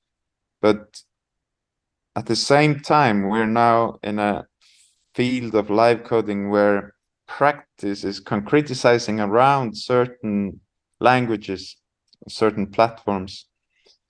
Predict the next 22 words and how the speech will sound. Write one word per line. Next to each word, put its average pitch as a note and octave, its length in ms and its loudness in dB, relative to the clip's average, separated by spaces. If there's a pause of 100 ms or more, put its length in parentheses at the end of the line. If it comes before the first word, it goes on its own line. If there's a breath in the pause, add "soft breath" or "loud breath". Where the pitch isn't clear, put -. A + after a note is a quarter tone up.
(340)
So A2 600 2
we A2 100 0
start B2 360 0
to A2 80 -10
see G#2+ 200 -4
less A2 760 0
diversity, A#2 840 -2
less A#2 480 0
experimentation G#2 1300 -2 (460)
in G#2 600 0 (960)
live A2 360 4
coding A2+ 580 0
because G#2 340 -4
people G#2+ 360 0
are G#2+ 320 4
using G#2 920 -2 (600)
systems G#2+ 640 -4
that G2+ 280 0
are G2+ 480 2 (400)
functioning A2+ 680 -4
really A2 400 2
well G2+ 480 -2